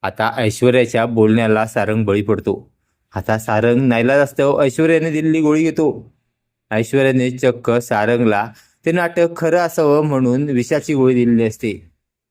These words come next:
आता सारंग जे काही कफ सिरप पिऊन हॉस्पिटलला ॲडमिट झालेला असतो, त्याच्यावर उपचार चालू असतानाच ऐश्वर्याने, ऐश्वर्याने चक्क सारंगला आता कफ सिरप पिल्यानंतर सुद्धा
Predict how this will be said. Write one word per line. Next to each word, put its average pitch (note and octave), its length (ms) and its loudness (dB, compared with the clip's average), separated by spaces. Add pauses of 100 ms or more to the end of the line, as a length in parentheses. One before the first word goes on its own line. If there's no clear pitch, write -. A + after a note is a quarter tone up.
आता G#2 320 -4
सारंग G#2+ 580 0 (400)
जे C#3+ 140 0
काही E3+ 520 0 (560)
कफ F#3 200 2
सिरप A3 260 0
पिऊन G3 280 4
हॉस्पिटलला F#3+ 540 0
ॲडमिट F#3 280 0
झालेला F#3+ 300 0
असतो, D#3 320 -2
त्याच्यावर D#3+ 340 -2
उपचार F#3+ 340 -2
चालू F#3 280 0
असतानाच F3 520 -4
ऐश्वर्याने, C#3 680 -2 (260)
ऐश्वर्याने G#3 580 0
चक्क F#3+ 400 -2
सारंगला D3+ 680 0
आता C3 600 -4 (500)
कफ D#3 180 -2
सिरप E3 340 0 (420)
पिल्यानंतर D3+ 600 0
सुद्धा C3 460 -2